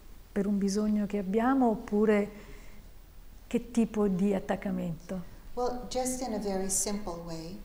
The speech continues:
Speaker 2: with regard to doing the metta practice, we might have attachment to what we're saying, you know, like, "Wait, m-, m-,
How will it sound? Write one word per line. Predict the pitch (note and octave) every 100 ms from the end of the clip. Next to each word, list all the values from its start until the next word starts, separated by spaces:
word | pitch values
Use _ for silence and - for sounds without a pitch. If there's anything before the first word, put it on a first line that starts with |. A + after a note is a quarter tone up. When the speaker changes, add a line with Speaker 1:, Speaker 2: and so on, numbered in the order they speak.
| - - -
Speaker 2:
with | F3+ -
regard | E3 E3 F3+ F3 E3+
to | E3+
doing | G3 F3+ E3
the | E3
metta | E3+ F3 E3 -
practice, | D#3+ D3+ - E3+ - - - - - - - F#3+
we | G3+
might | F#3+ G3 A3 A3 A3+
have | G3+
attachment | F#3+ G3 F#3+ F#3 - F3+ F#3 -
to | F#3 F3 F3+ - - F3
what | F#3+ F#3+
we're | F3 E3+
saying, | - F#3+ F#3 F#3 E3 F#3
you | F3+
know, | F3 E3+ -
like, | E3+ -
"Wait, | E3+ F3+ - - - -
m-, |
m-, | -